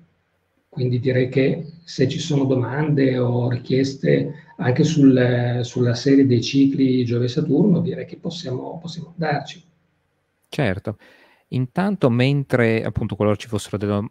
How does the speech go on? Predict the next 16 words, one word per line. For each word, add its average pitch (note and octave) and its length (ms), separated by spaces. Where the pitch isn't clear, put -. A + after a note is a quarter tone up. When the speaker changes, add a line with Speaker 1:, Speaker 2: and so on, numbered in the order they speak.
Speaker 2:
delle G#2+ 220
domande, G#2+ 760
eh, G2+ 340
le G#2 80
possono C3 380
scrivere, D#3 600
se - 200
vuoi D3+ 340
possiamo A2 440
ricordare A2+ 560
appunto A#2 420
la G#2 120
data A2+ 240
del G2+ 240
trenta C#3 380
dicembre. G#2 800